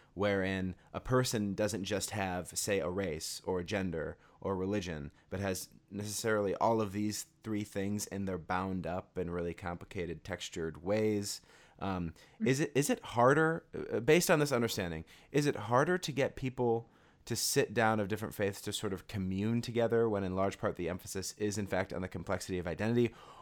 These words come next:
Speaker 1: Or have you found that people are in fact more v-, v-, sort of in tune with or sensitive to the complex n-, identity of another, and so they treat that person with a kind of respect they might not have before?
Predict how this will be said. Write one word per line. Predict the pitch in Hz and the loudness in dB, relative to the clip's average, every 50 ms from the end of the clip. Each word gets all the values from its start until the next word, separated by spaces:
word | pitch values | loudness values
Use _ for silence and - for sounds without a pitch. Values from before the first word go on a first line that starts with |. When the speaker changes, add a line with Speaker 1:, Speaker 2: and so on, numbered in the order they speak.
| - - | -6 2
Speaker 1:
Or | - 131 147 151 | 4 6 6 6
have | 147 143 135 | 4 2 2
you | 127 120 | 0 0
found | - 120 113 113 113 107 | 2 4 4 4 4 2
that | 95 - | 0 0
people | - - 110 - 107 101 92 92 - - - _ _ _ _ _ - | -2 -6 -2 0 2 2 2 0 -2 -8 -20 _ _ _ _ _ 0
are | 95 101 104 98 101 98 98 98 92 - - | 2 4 4 4 4 4 4 4 2 2 0
in | 104 101 | -4 -4
fact | - - 101 98 - - | 0 0 0 0 0 -2
more | 101 101 104 107 110 117 117 117 | -2 0 2 4 4 6 6 4
v-, | 107 95 90 87 - _ _ _ _ - | 4 0 -4 -10 -14 _ _ _ _ -10
v-, | 110 101 92 - | -10 -8 -8 -8
sort | - - 117 104 | -6 -2 -2 0
of | 98 95 87 - - _ _ _ _ - | 0 -2 -4 -10 -18 _ _ _ _ -4
in | 107 104 101 95 | -2 0 0 0
tune | - - - 117 123 123 123 120 113 98 | -2 -4 -2 2 4 4 4 4 4 4
with | 104 104 101 - - | 4 2 2 0 -2
or | - 98 95 | -4 -2 -2
sensitive | - - 104 101 104 - - 98 98 92 - - | -2 -2 -2 -2 -2 -4 -2 -4 -4 -4 -4 -8
to | - - 95 92 92 92 92 - - - - - _ - | -6 -2 -2 0 0 -2 -4 -6 -14 -20 -20 -20 _ -12
the | - | -10
complex | - - 104 101 98 113 101 92 - | -6 -2 -2 -2 0 0 -2 -2 -2
n-, | 104 - _ _ _ - - | -8 -10 _ _ _ -6 -4
identity | 95 98 87 101 95 95 85 90 78 | -4 -2 -2 -2 -2 -2 -2 -2 -2
of | 87 85 | -2 -2
another, | 95 87 87 90 90 92 | -4 -4 -4 -2 -2 -2
and | 76 76 90 - | -2 -2 -4 -4
so | - 104 | -4 -2
they | 85 90 85 | -2 -2 -2
treat | - - - 104 95 95 - | -4 -4 -4 -4 -6 -4 -2
that | 101 - - - | -4 -4 -4 -4
person | - 98 90 90 - 98 85 82 | -4 -4 -4 -4 -4 -6 -6 -6
with | 87 87 | -6 -8
a | 87 | -8
kind | - - 90 85 87 | -8 -8 -6 -6 -6
of | 82 78 | -6 -6
respect | 82 - - - - 82 85 - - | -8 -10 -10 -8 -6 -6 -6 -6 -6
they | 85 78 | -6 -6
might | 78 80 80 78 - - - | -6 -6 -6 -8 -10 -10 -8
not | 92 85 76 - | -6 -6 -6 -8
have | 92 92 78 78 76 - | -8 -8 -8 -8 -8 -10
before? | 78 - - - - - 67 60 - - - - | -16 -16 -14 -10 -8 -8 -6 -6 -8 -10 -12 -14